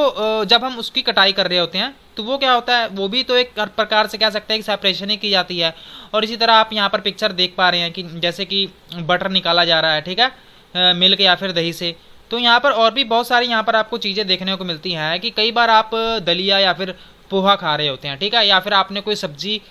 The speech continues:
अ, खा रहे होते हैं तो उसमें कभी कभार मिर्च आ जाती है, ठीक है। तो आप मिर्च को क्या करते हैं, आप मिर्च को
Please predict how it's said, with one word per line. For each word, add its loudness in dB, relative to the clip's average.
अ, -2
खा 2
रहे 0
होते -2
हैं -2
तो -4
उसमें -4
कभी -4
कभार 2
मिर्च -2
आ 2
जाती -6
है, -8
ठीक -8
है। -2
तो -6
आप 2
मिर्च -4
को -8
क्या 4
करते -2
हैं, -6
आप 2
मिर्च 0
को -2